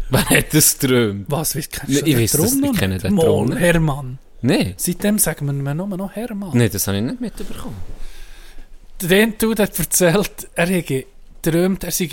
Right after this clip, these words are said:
Speaker 2: zu der Hitler-Doku oder zu, nee, zu den Nürnberger Prozessen.
Speaker 1: Ja.
Speaker 2: Eine Doku über das geguckt, und er sei zu dem eingepennt. Und dann hat er geträumt, er sei im Adelboden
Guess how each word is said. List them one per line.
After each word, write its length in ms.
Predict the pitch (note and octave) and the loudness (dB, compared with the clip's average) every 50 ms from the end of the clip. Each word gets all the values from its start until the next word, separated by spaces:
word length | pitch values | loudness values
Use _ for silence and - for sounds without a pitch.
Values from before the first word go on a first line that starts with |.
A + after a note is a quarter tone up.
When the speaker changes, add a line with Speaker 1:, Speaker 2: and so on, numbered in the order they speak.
| D3 - - | -4 -4 -4
Speaker 2:
zu 160 | - C#3+ C3+ | -4 -4 -2
der 120 | C3 C3 | -2 -2
Hitler-Doku 920 | B2 C#3 D#3 E3 D#3+ - - F3 E3 D3+ - D#3 D3 C#3+ C3+ - - D3+ | -2 -2 -4 -6 -6 -6 -4 -4 -4 -4 -2 -4 -4 -4 -4 -4 -4 -4
oder 120 | C3 C#3 - | -2 -2 -2
zu, 140 | - - - | -4 -4 0
nee, 200 | E3 F3+ F#3 F3 | 2 2 2 2
zu 120 | - - D3 | 2 0 0
den 180 | D#3 D3 D3+ | 2 2 4
Nürnberger 520 | D#3+ F3 G3 G#3+ G#3 - G3 F#3+ F#3+ F3+ - | 6 6 4 4 4 4 4 4 2 0 -4
Prozessen. 840 | - - E3 C#3+ - - - D#3+ D3+ D#3 D3 - - - - B2 - - - - | -2 0 0 0 0 0 0 2 2 0 0 -4 -6 -8 -8 -10 -12 -14 -8 -2
Speaker 1:
Ja. 280 | - B2 A#2+ G#2+ F2+ - - - - - | 0 2 2 2 0 -2 -8 -18 -12 -10
Speaker 2:
Eine 100 | - - | -6 -2
Doku 380 | - F3+ F#3 F#3 - - - | 0 2 2 2 0 2 0
über 140 | F#3+ E3 E3 | 2 2 0
das 180 | E3+ F3+ - - | -2 -2 -2 -2
geguckt, 220 | E3+ E3+ E3 - | -2 -4 -6 -4
und 60 | E3 D#3+ | -6 -6
er 60 | D3+ | -4
sei 140 | - D#3+ C#3+ - | -4 -6 -6 -6
zu 120 | - - C#3+ | -8 -8 -6
dem 240 | - D#3 D#3 E3+ E3 - | -6 -4 -4 -4 -4 -2
eingepennt. 840 | D#3+ D#3+ E3+ - - - C#3+ A#2+ A#2 A2+ A2 A2 - - - - - - - - - - - - - _ - - - - - | -2 -2 -2 0 0 0 0 0 -2 -10 -12 -14 -16 -18 -20 -20 -20 -20 -20 -20 -20 -20 -20 -20 -20 _ -20 -20 -20 -20 -16
Und 100 | - D#3 | -8 -4
dann 140 | D3+ D#3 D#3+ | -2 0 2
hat 240 | D#3+ C#3+ - - - | 2 0 -2 -2 -2
er 160 | C#3+ D3+ E3 - - - - | 0 0 0 -2 -6 -8 -8
geträumt, 640 | - D#3 D3+ D#3 E3 F3+ F#3+ G#3 G3 - - - - - - - - - - - - - _ - - - - - _ _ - | -4 -2 0 0 0 0 -2 -4 -6 -8 -12 -16 -18 -18 -18 -20 -20 -20 -20 -20 -20 -20 _ -20 -20 -20 -20 -20 _ _ -6
er 100 | - D#3+ | -4 -2
sei 240 | - - E3+ D#3+ - | -2 0 -2 -2 -2
im 200 | - C#3 C#3 C#3+ D#3 | -2 -2 -2 -2 -2
Adelboden 640 | D#3 E3 F#3 - G3 E3 - F3+ F3 E3+ E3+ F3+ D3+ | -2 -4 -4 -4 -6 -6 -2 -2 -2 0 0 -2 -4